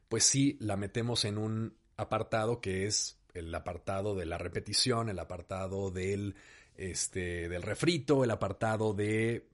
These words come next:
stating the obvious, ¿no? Como dicen los gringos, ¿no? Este, remarcar lo obvio, de volver a lo mismo, pero sin tratar de contarnos nada nuevo. Y sí se puede, por ejemplo, otra película también extraordinaria, Come and See, ¿no?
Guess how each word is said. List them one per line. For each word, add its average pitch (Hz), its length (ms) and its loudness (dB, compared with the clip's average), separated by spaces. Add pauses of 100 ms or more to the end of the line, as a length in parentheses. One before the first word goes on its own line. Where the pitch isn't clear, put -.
stating 110 440 0
the 92 200 0
obvious, 85 340 -2
¿no? 95 140 -6
Como 85 180 -6
dicen 90 300 -6
los 78 160 -8
gringos, 82 360 -8
¿no? 90 160 -10
Este, 85 220 -12
remarcar 92 680 4
lo 120 140 6
obvio, 95 460 2 (580)
de 85 140 -8
volver 98 500 2
a 135 140 6
lo 113 120 2
mismo, 123 440 2
pero 123 240 2
sin 120 480 -2
tratar 107 400 -4
de 110 260 -2 (260)
contarnos 110 600 0
nada 90 240 -2
nuevo. - 320 -14 (240)
Y 196 140 4
sí 247 180 12
se - 160 12
puede, 254 320 8
por 147 160 6
ejemplo, 196 480 2
otra 127 200 2
película 131 340 2
también 117 520 2
extraordinaria, 123 760 -2 (160)
Come 143 260 6
and 139 80 4
See, 180 280 6
¿no? 110 260 -6